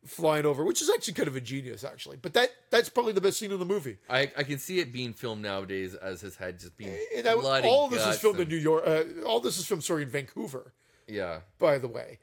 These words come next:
Speaker 1: The only New York stuff are the things that you actually could tell were New York. Statue of Liberty, Times Square.
Speaker 2: Establishing shots.
Speaker 1: Uh,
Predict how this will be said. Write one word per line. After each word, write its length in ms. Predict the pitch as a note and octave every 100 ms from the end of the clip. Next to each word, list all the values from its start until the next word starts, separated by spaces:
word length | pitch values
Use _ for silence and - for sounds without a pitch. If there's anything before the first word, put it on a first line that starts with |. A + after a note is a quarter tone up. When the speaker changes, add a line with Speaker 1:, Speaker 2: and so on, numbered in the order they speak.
| _ _ _ _
Speaker 1:
The 80 | G3
only 200 | C4+ A#3
New 100 | F#3+
York 280 | F3+ F#3+ -
stuff 360 | - D3 B2+
are 80 | D3+
the 100 | C#3+
things 320 | - E3+ D3+
that 120 | D3 F3
you 180 | D3+
actually 400 | D#3 D3+ - E3+
could 160 | C#3+ C#3
tell 220 | - D#3
were 100 | C#3
New 80 | C3+
York. 300 | C3 B2 -
Statue 320 | - D#3 E3
of 60 | D3
Liberty, 420 | D3 B2+ A#2 A#2 _ _ _ -
Times 300 | E3+ D#3+ C#3+
Square. 360 | - F3 D3+
Speaker 2:
Establishing 440 | B2+ A#2+ G#2+ G#2 G2
shots. 440 | E2+ D#2+ - - _
Speaker 1:
Uh, 560 | D3+ C#3 C3 B2+ C3